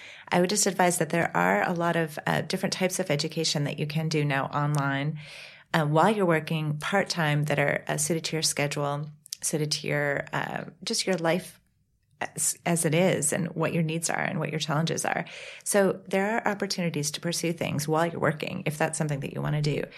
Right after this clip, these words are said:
You can take online courses, um, to learn how to design a website. You can take online courses to learn how to code, um, and do all those things remotely and on, on your time frame. So these are all things that you can explore if you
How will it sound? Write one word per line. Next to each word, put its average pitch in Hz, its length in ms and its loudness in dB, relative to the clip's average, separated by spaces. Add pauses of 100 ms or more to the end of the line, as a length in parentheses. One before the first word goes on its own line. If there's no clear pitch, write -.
(320)
You 170 100 -2
can 170 160 -2
take 147 420 -2
online 160 300 0
courses, - 680 -2 (140)
um, - 140 -6
to 165 100 -4
learn 156 160 0
how 147 140 -2
to 147 80 -2
design 135 280 -2
a 139 80 -2
website. - 540 0
You 143 80 -4
can 147 160 -4
take - 320 -4
online 147 220 0
courses 151 320 -4
to - 80 -4
learn 196 140 4
how 196 100 0
to 196 80 -2
code, 233 640 -2 (560)
um, 180 320 2
and 196 160 2
do 226 120 4
all 240 140 4
those 226 160 -2
things 214 220 0
remotely 185 720 2
and 160 340 -2
on, - 260 -2
on 175 140 6
your 175 140 2
time 180 260 0
frame. - 320 0 (300)
So 196 260 4
these 220 240 0
are 214 80 4
all 208 180 2
things 190 300 0
that 185 180 -2
you 165 60 -4
can 160 140 -4
explore 156 640 -2 (340)
if 208 180 4
you 196 300 0